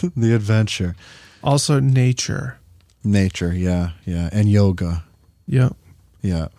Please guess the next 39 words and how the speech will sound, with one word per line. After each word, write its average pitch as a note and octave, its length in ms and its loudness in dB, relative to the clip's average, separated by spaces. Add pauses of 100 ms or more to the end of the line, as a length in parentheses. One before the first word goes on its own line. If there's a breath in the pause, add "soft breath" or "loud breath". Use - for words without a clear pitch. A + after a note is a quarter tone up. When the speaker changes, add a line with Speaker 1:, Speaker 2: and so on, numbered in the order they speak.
Speaker 1:
You'll A2 200 2
see B2+ 240 2
a A2+ 80 6
lot A#2+ 280 6
of A2 100 2
this F2 280 0
on F2 160 0
Tinder. E2 520 -4 (260 soft breath)
Speaker 2:
Yes. D#3 540 -2 (420)
Speaker 1:
We E3+ 640 0
try F3+ 260 0
to, C3+ 340 2
um, F#2+ 540 0 (480 soft breath)
really B2+ 380 2
just - 580 -4
take B2+ 220 0
stock B2+ 400 0
of A#2+ 60 0
what's A#2+ 220 0
going B2+ 300 2
on B2 480 0 (420)
on C3 160 2
our C3+ 140 4
beat. C#3+ 500 -2 (200)
Tinder's D3 400 2
our D#3 100 2
beat. C#3 340 0 (300)
We're B2 220 0
cops. E2+ 640 -4 (760 soft breath)
So D#3 80 -2
let's D#3+ 140 0
take F3 160 2
a D3+ 60 2
look D3+ 160 2
at C#3+ 80 2
some A2+ 180 0
profiles F2+ 800 0
that, F#2 320 -4
uh, F2 500 -2